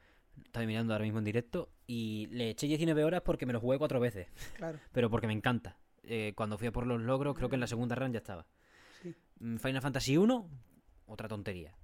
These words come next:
Speaker 2: Mm.
Speaker 1: O sea, creo que tiene veinticinco logros. Veinticuatro.
Speaker 2: Ah.
Speaker 1: Eh, eh, eh, y, y, y, casi, ¿eh? <laughs> Estoy
Speaker 2: Casi,
Speaker 1: ahí,
Speaker 2: ¿eh?
Speaker 1: estoy ahí fino. Y son hasta el jefe, hasta el jefe, abre, abre todos los
Speaker 2: Sí,
Speaker 1: cofres.
Speaker 2: eh,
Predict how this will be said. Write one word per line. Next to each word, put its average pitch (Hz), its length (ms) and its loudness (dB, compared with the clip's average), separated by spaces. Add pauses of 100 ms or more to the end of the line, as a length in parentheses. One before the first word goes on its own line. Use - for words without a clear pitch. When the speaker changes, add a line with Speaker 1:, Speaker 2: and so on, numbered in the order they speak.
(120)
Speaker 2:
Mm. 170 180 -10
Speaker 1:
O - 20 -14
sea, 95 460 -8
creo 107 140 -8
que 104 80 -6
tiene 110 220 -4
veinticinco 123 640 -4
logros. 180 320 -4 (240)
Veinticuatro. 107 540 -2
Speaker 2:
Ah. 135 120 -4
Speaker 1:
Eh, 160 80 2
eh, 185 280 2
eh, - 100 -12
y, 240 500 6
y, 349 460 6
y, 240 60 -4
casi, 247 460 4
¿eh? 214 160 2 (320)
<laughs> - 320 -8
Estoy 175 280 2
Speaker 2:
Casi, 196 120 8
Speaker 1:
ahí, 202 100 6
Speaker 2:
¿eh? 175 160 -4 (160)
Speaker 1:
estoy 160 160 4
ahí 180 100 8
fino. 208 280 4 (340)
Y 147 560 4 (120)
son 147 600 2
hasta 117 180 -2
el 123 80 2
jefe, 147 240 -2
hasta 139 160 -2
el 127 60 0
jefe, 151 340 0
abre, 123 300 2 (120)
abre 123 200 0
todos 123 200 4
los 127 120 2
Speaker 2:
Sí, 131 40 -10
Speaker 1:
cofres. 160 380 4 (140)
Speaker 2:
eh, - 60 -18